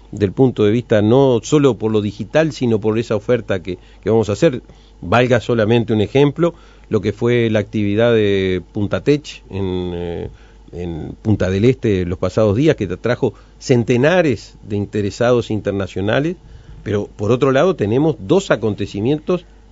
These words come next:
fenomenales de trabajo para el turismo en el Uruguay. El Centro de Convenciones de Punta del Este en construcción y el Antel Arena, que esos son las mayores operaciones políticas que tienen que ver con política turística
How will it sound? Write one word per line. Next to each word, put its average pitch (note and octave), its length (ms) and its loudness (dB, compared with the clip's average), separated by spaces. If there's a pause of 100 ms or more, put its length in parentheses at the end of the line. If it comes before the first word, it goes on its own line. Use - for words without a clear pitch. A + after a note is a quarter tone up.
(340)
fenomenales A#2 720 2
de G#2 100 -4
trabajo A#2+ 600 0
para F#2 440 -6
el D#2+ 240 -12
turismo G2+ 400 -6
en F2+ 80 -6
el F2 120 -10
Uruguay. G#2+ 340 -4 (400)
El G2+ 140 -6
Centro D#3 400 2
de A#2 80 -2
Convenciones A2 600 -2
de G2+ 120 -2
Punta G#2 280 -6
del G#2+ 120 -2
Este B2+ 180 -6
en G#2 60 -4
construcción G2+ 580 -4 (260)
y G2+ 100 -4
el G2+ 80 -2
Antel F2+ 380 -4
Arena, G2+ 360 -2 (420)
que A2+ 100 -4
esos B2+ 260 -4
son D#3 420 -2
las G#2+ 120 -6
mayores C3+ 540 0
operaciones B2 500 -2
políticas C3 760 -2 (440)
que A2 120 -6
tienen B2+ 280 0
que A2 100 -2
ver B2 140 0
con A2+ 140 0
política A2 520 -4
turística D#3+ 720 -4